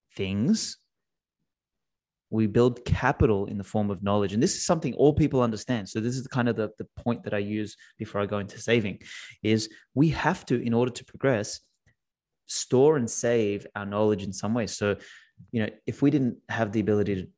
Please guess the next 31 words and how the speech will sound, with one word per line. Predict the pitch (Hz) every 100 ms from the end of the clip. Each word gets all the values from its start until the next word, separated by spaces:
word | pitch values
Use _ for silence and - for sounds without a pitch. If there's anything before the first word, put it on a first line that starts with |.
| _
you | 95
know, |
write | 90 95 90
books | 120 123 - - - -
and, | 95 92
you | 101
know, | 95
like, | 92 90 98
written | 104 107
word | 101 98
and |
all | 101
that | 110 -
sort | 101
of | 95
stuff, | 98 95
we | 107
would | 107
still | - 110
be, | 104 107 98
like, | 104 98 - _ - - _ - -
telling, | 110 107 104 - -
telling | 123 113 101 101 104
narratives | 110 113 139 120 101 107
around, | 104 104
like, | 101 95
who | 127
remembers | 120 110 104 113 113 98
what | 98 101
had | 95
happened. | 95 98 - 90 95 127